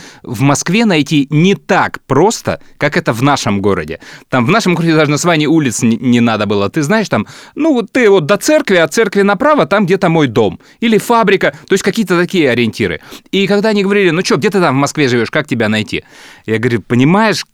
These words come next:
слушай, ну, это вот адрес, это там надо метро понимать,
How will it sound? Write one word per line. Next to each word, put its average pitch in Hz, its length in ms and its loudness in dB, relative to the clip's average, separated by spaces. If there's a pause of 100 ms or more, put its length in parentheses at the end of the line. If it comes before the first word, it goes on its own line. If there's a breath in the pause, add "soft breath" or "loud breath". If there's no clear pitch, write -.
(120)
слушай, 123 380 -2
ну, 139 260 0 (200)
это 151 240 -2
вот 117 260 -2 (140)
адрес, 120 720 -2
это 127 240 -2
там 127 220 -2
надо 127 200 0
метро 135 760 2
понимать, 123 600 0